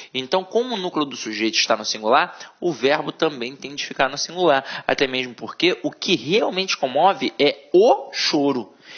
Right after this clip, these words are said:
Então, o choro das crianças das comunidades carentes nos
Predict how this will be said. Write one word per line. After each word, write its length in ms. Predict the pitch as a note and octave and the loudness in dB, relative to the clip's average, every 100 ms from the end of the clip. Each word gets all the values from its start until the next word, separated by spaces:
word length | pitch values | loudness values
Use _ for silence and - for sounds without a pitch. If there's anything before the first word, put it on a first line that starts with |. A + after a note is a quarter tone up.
| - - | -20 -12
Então, 420 | A#2+ A2+ A#2 G#2+ - | -12 -2 0 0 -6
o 100 | G#2+ | -6
choro 520 | - D3 F#3 G3+ F#3+ | -4 2 4 4 2
das 220 | F3 E3+ | 0 0
crianças 380 | D3 C3 D3 - | 0 2 2 0
das 220 | C3 - | -2 -2
comunidades 640 | C3 B2 A#2+ A#2 A2 - | -6 -8 0 2 4 2
carentes 520 | - D3 C3+ E3 - - - - - | 0 0 0 0 -2 -2 -18 -20 -12
nos 380 | C3+ C#3 - | -6 -2 -2